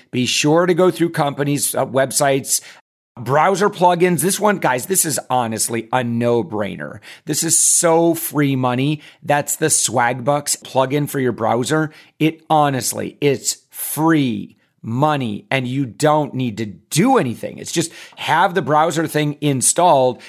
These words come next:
and it will automatically apply coupons, discounts, and give you swag bucks that you can apply for the things you want, like gift cards,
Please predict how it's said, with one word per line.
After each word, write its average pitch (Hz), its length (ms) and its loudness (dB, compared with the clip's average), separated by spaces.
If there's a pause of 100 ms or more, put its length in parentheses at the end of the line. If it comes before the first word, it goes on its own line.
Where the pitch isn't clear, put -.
(100)
and 139 160 0
it - 20 2
will 131 240 0
automatically 151 640 0
apply 127 280 -2
coupons, 151 440 -2
discounts, 135 460 -2
and 117 160 -6
give 127 200 -2
you 127 300 0 (160)
swag 143 640 0
bucks 165 500 2 (220)
that 139 300 0
you 143 180 2
can 147 160 -2
apply 123 600 0 (180)
for 131 580 0
the 127 120 -6
things 127 300 -2
you 120 80 -4
want, 123 220 -2
like 110 160 -8
gift 110 200 -10
cards, 117 360 -2